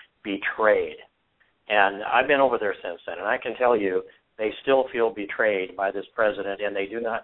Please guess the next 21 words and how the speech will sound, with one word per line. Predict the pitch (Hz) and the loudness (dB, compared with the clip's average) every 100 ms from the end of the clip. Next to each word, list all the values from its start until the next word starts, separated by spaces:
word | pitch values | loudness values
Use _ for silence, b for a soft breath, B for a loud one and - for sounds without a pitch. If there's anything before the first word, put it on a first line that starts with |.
| - | -4
trust | 117 - | -4 -4
him. | 85 78 _ b b _ | -12 -14 _ b b _
And | 95 | 0
they've | 107 | 2
got | 113 117 | 4 4
another | 117 120 113 - | 2 0 -2 -6
three-plus | 120 - 123 - | -8 -2 -2 -2
years | 110 117 101 | -4 -4 -4
of | 98 | -6
him | 107 101 | -6 -8
to | 101 | -8
deal | 104 104 | -4 -2
with. | 92 80 B B - | -2 -6 B B -4
That's | 139 - | -4 2
Poland | 135 127 110 | 4 4 2
and | |
Czechoslovakia. | 107 117 110 - 101 104 101 95 | -2 -2 -2 -4 2 4 2 2
That | 117 - - | 0 0 -2
shield | 175 156 113 | 0 0 0
was | 101 | -4
the | - | -6